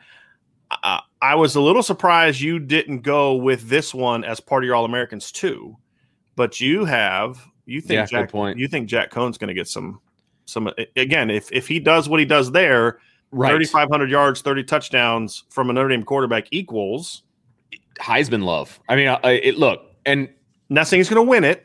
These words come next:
Speaker 2: I'm not saying that
Speaker 1: Right?
Speaker 2: at all.
Speaker 1: We
Speaker 2: I
Speaker 1: haven't
Speaker 2: said
Speaker 1: gone
Speaker 2: love.
Speaker 1: full homer. Okay.
Speaker 2: I said, I said love, and, and I,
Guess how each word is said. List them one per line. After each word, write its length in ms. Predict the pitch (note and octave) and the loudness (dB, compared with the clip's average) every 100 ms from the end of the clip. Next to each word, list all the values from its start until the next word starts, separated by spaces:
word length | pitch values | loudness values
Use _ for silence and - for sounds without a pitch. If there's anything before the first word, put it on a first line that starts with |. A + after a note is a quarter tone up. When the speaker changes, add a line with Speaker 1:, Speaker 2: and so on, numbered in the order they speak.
| - | -6
Speaker 2:
I'm 140 | B2+ C3+ | -4 0
not 180 | C#3+ - | 0 2
saying 200 | D3 D3+ | 2 4
that 60 | |
Speaker 1:
Right? 80 | D3+ | 4
Speaker 2:
at 40 | E3+ | 4
all. 220 | D#3+ - D3 | 2 -2 -4
Speaker 1:
We 80 | |
Speaker 2:
I 60 | D#3+ | -2
Speaker 1:
haven't 120 | F3+ | 0
Speaker 2:
said 80 | B2+ | 0
Speaker 1:
gone 120 | F3 D3+ | 2 2
Speaker 2:
love. 160 | C3 | 2
Speaker 1:
full 140 | F3 F3+ | 0 2
homer. 460 | F3 C3 B2+ D#3 _ - | 2 2 -4 -6 _ -8
Okay. 240 | C3+ - C#3+ | -8 0 0
Speaker 2:
I 60 | D#3+ | 2
said, 180 | B2 - | -4 -4
I 140 | A#2 | -4
said 220 | B2 C#3 D3+ | 0 0 0
love, 680 | D#3 E3 B2+ F#2+ C#3 - _ | 2 4 6 2 -4 -10 _
and, 500 | A#2 B2 A#2 A2+ A2+ - | 0 2 2 0 -4 -6
and 240 | B2+ B2 | 0 2
I, 80 | B2+ | 0